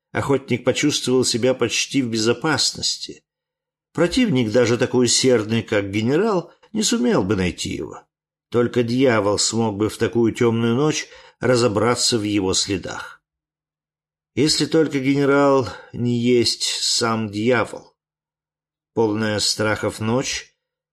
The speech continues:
тянулась бесконечно, как раненая змея. Сон не шёл к Рейнсфорду, как бы он ни хотел этого. Над джунглями повисла мёртвая тишина. К утру, когда грязно-белый рассвет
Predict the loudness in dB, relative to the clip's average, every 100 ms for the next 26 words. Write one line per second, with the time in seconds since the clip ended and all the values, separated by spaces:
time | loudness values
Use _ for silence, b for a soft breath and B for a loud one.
0 | _ -2 0 2 0 -2 -2 -2 -2 0
1 | 0 -2 -2 -4 -4 -6 -4 -2 -2 -6
2 | -10 -6 -2 -2 -2 -4 -4 -4 -4 -4
3 | -4 -6 -12 _ _ _ _ _ _ _
4 | _ -6 -2 0 0 0 2 4 2 0
5 | 0 2 0 0 0 2 0 -2 -2 0
6 | 2 2 2 0 -2 -2 -2 -2 0 0
7 | 0 -4 -10 -14 -16 -20 _ _ _ _
8 | _ -6 -4 -2 0 0 0 0 0 0
9 | 0 0 0 0 0 -2 0 -2 -4 -4
10 | -2 -2 -4 -4 -4 -6 -8 -12 -14 _
11 | _ _ _ _ _ _ _ _ _ -6
12 | -4 0 0 2 0 0 0 0 0 0
13 | 0 -2 -2 0 0 0 0 0 0 0
14 | -2 -10